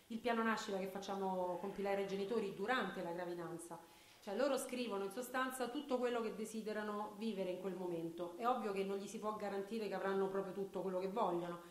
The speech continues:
però noi ci impegniamo a fare un po' da mediatori tra i loro desideri e quello che sono le possibilità che può offrire l'ospedale. Comunque l'amore, quello non viene negato a nessuno e non costa niente.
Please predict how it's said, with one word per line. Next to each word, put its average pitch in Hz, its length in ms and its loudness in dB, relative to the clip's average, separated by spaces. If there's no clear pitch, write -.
però 233 360 4
noi 233 120 0
ci 233 100 -2
impegniamo 196 760 2
a 202 300 -2
fare 220 180 4
un 214 80 2
po' 226 140 0
da 214 120 -2
mediatori 208 560 0
tra 196 140 -4
i 208 40 -4
loro 233 200 0
desideri 208 680 -2
e 220 140 -8
quello 214 220 -2
che 196 100 -2
sono 196 260 -4
le 190 100 0
possibilità 196 540 -2
che 190 80 0
può 185 160 -2
offrire 180 760 -4
l'ospedale. 180 720 -2
Comunque 196 360 0
l'amore, 185 360 0
quello 185 180 -2
non 180 120 -2
viene 180 340 -2
negato 196 320 0
a 185 40 0
nessuno 190 360 -2
e 180 40 0
non 175 140 -2
costa 175 280 -4
niente. 170 640 -4